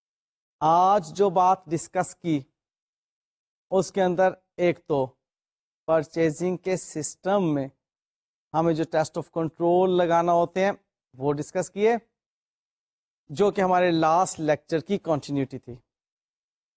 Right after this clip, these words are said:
لاسٹ لیکچر میں ہم نے کیا ڈسکس کیا تھا؟ پرچیزنگ کے سسٹم سے متعلق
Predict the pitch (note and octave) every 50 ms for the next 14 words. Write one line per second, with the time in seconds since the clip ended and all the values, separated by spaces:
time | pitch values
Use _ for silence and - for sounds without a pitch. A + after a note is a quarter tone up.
0 | _ _ _ _ _ _ _ - D3 D3+ E3+ E3+ - - F3 E3 - - F3+ F3+
1 | F#3 F3+ F3 F3+ F#3 F#3 G3 F3+ - F#3+ F#3+ F3+ - - G#3 F#3+ - - G3+ G3+
2 | G3+ - A3 A3+ A#3+ A3 _ _ _ _ _ _ _ _ _ _ - F3 F3 E3+
3 | - F3+ F3 F3 E3 F3 G#3 G3+ - G3+ F#3 - - F#3 E3 - - - F3 F3
4 | E3+ - - G#3+ G#3+ G3+ F#3 E3+ D#3+ - D#3+ D#3+ D#3+ E3 F3+ F3+ E3 -